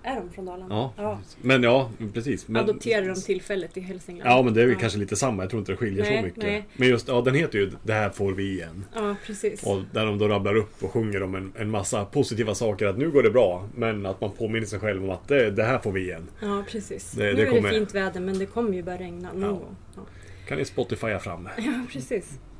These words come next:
Speaker 1: Nej, men det är lätt att man hamnar i det där problemfokuserade också, kanske för att skydda sig från de utmaningar som, eh, sker i livet. Att man f-, fokuserar på det redan nu. Det är bättre att vi tänker att det är skit, så att
Speaker 2: Mm.
Speaker 1: då kan det inte bli så mycket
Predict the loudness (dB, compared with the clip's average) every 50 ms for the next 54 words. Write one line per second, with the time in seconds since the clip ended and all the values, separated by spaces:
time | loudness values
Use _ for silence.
0 | -18 -18 -12 -8 -4 -2 -2 -2 -2 -4 -2 -2 -4 -4 -4 -4 -4 -2 -4 -4
1 | -4 -4 -2 0 0 0 0 -2 -2 -2 -2 -4 -4 -4 -2 0 0 0 0 -2
2 | -6 -8 -12 -12 -4 -2 -2 0 0 -2 -4 -6 -8 -8 -10 -12 -8 -6 -6 -6
3 | -4 -6 -8 -6 -6 -6 -6 -4 -4 -4 -4 -4 -4 -4 -4 -4 -4 -4 -4 -2
4 | -2 -2 -4 -4 -4 -4 -2 -2 -4 -4 -6 -6 -8 -8 -6 -6 -6 -6 -6 -6
5 | -8 -6 -6 -8 -8 -8 -10 -10 -10 -12 -12 -12 -12 -10 -10 -10 -10 -12 -14 -16
6 | -16 -16 -16 -16 -16 -10 -4 -4 -2 -2 -2 -4 -6 -8 -12 -12 -12 -14 -14 -10
7 | -8 -8 -8 -8 -10 -12 -14 -18 -20 -18 -18 -20 -20 -20 -20 -20 -20 -20 -20 -20
8 | -20 -20 -20 -20 -10 -10 -10 -8 -8 -8 -4 -4 -2 -2 -2 -4 -6 -6 -4 -2
9 | -2 -2 -2 -2 -4 -4 -4 -6 -6 -8 -8 -6 -8 -10 -8 -10 -10 -10 -10 -10
10 | -8 -8 -8 -8 -10 -14 -20 -14 -12 -10 -10 -10 -10 -12 -12 -14 -12 -12 -12 -12
11 | -12 -14 -16 -16 -12 -10 -10 -8 -8 -10 -8 -8 -8 -10 -10 -10 -10 -8 -8 -8
12 | -8 -8 -4 -4 -4 -4 -4 -10 -12 -10 -12 -12